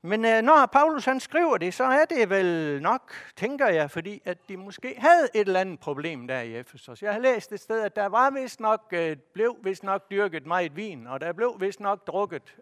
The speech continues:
temmelig meget, øh, vin der i Efesos. Og, og så er det jo, at så har Paulus måske hørt om, at, øh, der var, øh, måske nogle, øh, problemer med det. Og så tænker han, "Jamen, så er jeg jo nødt til at skrive det, så er jeg jo nødt til at nævne det."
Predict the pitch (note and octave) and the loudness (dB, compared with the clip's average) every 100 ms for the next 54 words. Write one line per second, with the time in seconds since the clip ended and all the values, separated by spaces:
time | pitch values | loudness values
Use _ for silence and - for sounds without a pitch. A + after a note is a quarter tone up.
0 | - - G#3+ F3+ C#3+ D3+ F#3+ D#3 - C#3+ | -14 -8 -8 -8 -8 -4 -4 -6 -8 -10
1 | C#3+ A3+ C4 C#3+ D3 D3 A#2 C#3+ C#3 A#2+ | -8 -6 -8 -6 -4 -4 -4 -10 -12 -14
2 | _ _ _ _ _ - F3 B2+ - - | _ _ _ _ _ -2 0 -2 -12 -18
3 | - - - _ _ _ _ _ _ _ | -20 -20 -20 _ _ _ _ _ _ _
4 | _ _ _ _ _ F3+ F#3 F#3 G3 F#3+ | _ _ _ _ _ -2 0 0 0 0
5 | F#3 F3 - C#4 C#4+ C#4 C#4+ C4 G#3+ G3+ | 0 -4 0 2 4 4 4 2 0 0
6 | - B3 A#3+ B3 B3 G#3+ G#3 - G3 C4 | 0 0 2 2 0 -6 -8 -4 4 8
7 | D#4 F#3 - - F#3 G3+ D#3+ - E3 E3+ | 8 6 -6 -2 0 0 -6 -6 -4 -2
8 | F#3 A#3 G#3+ D#3 C3+ C3 D3 B3 A#3+ F#3+ | 2 4 4 2 -2 -6 -10 -8 -8 -8
9 | F3 D#3+ D3 C3+ C3+ - D#3 A#3+ E3 C3 | -8 -8 -10 -10 -10 -8 -4 -4 -4 -8
10 | D3 B3+ C#4 - _ _ _ _ _ _ | -4 -2 -2 -6 _ _ _ _ _ _
11 | _ _ _ - A3 A#3 C4+ C4+ A#3+ A#3 | _ _ _ -2 -2 -2 -2 -2 -2 -2
12 | A3 A3+ A#3 A3 G3 G#3+ G#3 G3+ - B3+ | -4 0 2 2 2 -2 -4 -6 -2 -2
13 | D4+ A3+ C#3 A3 G#3+ G#3 A#3 A#3+ A3 B3 | 0 -2 -4 0 0 0 -2 -2 0 2
14 | E4 D4+ E3+ G#2 | 2 0 -2 -6